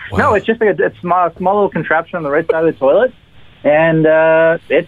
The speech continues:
Speaker 2: literally, like I said, it's, it's, it's, it is like a, it's a super soaker for your ass.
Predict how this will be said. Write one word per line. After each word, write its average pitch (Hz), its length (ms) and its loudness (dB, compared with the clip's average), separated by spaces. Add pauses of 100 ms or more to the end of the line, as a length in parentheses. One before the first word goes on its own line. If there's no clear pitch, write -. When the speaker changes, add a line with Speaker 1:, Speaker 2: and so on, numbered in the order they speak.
(160)
Speaker 2:
literally, 139 380 2
like 135 180 -2
I - 20 -20
said, 120 200 0
it's, 120 120 -4 (180)
it's, 135 200 -2 (140)
it's, 165 280 -4
it 254 440 2
is 160 80 -6
like 165 80 -6
a, 165 240 -4
it's 175 140 -8
a 185 80 -10
super 220 220 -10
soaker - 340 -4
for 143 120 -4
your 131 100 2
ass. 113 180 -2